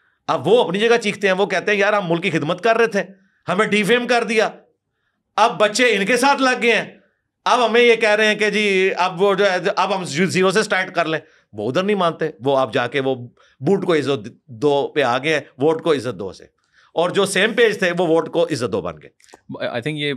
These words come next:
Speaker 2: probably पहली कन्वर्सेशन है जिसमें एस्टैब्लिशमेंट का बहुत ज़्यादा जिक्र हुआ। Lastly,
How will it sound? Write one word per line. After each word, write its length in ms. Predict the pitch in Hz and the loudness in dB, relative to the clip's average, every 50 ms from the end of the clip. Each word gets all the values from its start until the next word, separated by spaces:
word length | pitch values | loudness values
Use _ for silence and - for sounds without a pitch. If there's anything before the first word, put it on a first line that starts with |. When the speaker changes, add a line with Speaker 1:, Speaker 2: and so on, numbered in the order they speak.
| 135 _ _ - | -8 _ _ -4
Speaker 2:
probably 260 | 131 123 127 139 127 | -4 -4 -4 -6 -6
पहली 220 | 123 117 123 139 135 | -4 -4 -4 -6 -6
कन्वर्सेशन 580 | 131 120 113 120 113 - 127 110 - 127 123 | -6 -6 -6 -6 -6 -8 -8 -8 -6 -6 -6
है 60 | 127 | -6
जिसमें 180 | 127 120 - 131 | -6 -8 -8 -10
एस्टैब्लिशमेंट 560 | - - 117 113 117 120 - - 131 123 123 | -6 -6 -6 -6 -6 -10 -8 -8 -8 -6 -6
का 60 | 127 | -6
बहुत 360 | 120 110 110 107 127 139 143 131 | -8 -6 -6 -4 -2 -2 -2 0
ज़्यादा 400 | 113 110 113 123 120 120 113 107 | -2 -2 0 0 0 0 0 -2
जिक्र 320 | - 110 110 101 - 117 | -4 -8 -8 -6 -6 -6
हुआ। 280 | 104 104 107 107 107 107 | -4 -2 -2 -2 -2 -2
Lastly, 640 | 104 104 101 104 - - - 143 139 135 127 123 | -2 -2 -4 -4 -4 -8 -10 -8 -6 -6 -6 -6